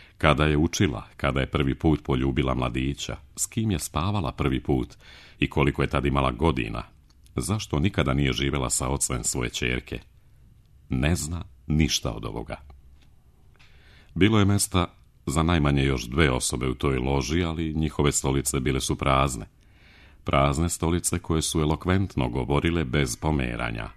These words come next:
Kasnije da je umrla. Časa za takvu poruku bi bilo. Znao je da su Lizini dani odbrojani, rečeno mu je.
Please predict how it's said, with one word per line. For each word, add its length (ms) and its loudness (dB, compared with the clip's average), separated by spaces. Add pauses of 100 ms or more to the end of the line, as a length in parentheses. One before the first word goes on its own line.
(800)
Kasnije 680 2
da 220 -2
je 360 -2
umrla. 540 -2 (520)
Časa 540 0
za 180 -6
takvu 440 0
poruku 500 -2
bi 200 0
bilo. 520 -8 (1600)
Znao 320 2
je 60 4
da 100 4
su 160 2
Lizini 360 4
dani 260 2
odbrojani, 580 0 (180)
rečeno 460 -2
mu 140 -4
je. 100 -16